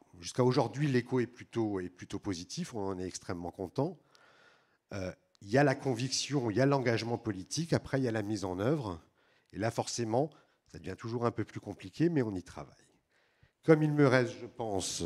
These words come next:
et j'ai déjà dépassé, il me reste trois minutes,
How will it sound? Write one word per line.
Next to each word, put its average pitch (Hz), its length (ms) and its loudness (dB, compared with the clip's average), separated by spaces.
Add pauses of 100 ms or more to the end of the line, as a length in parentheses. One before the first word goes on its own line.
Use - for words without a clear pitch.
(600)
et 107 100 -16
j'ai 104 140 -10
déjà 113 220 -6
dépassé, 110 420 0
il 92 60 0
me 82 40 -4
reste 80 160 -6
trois 135 160 2
minutes, 117 600 -4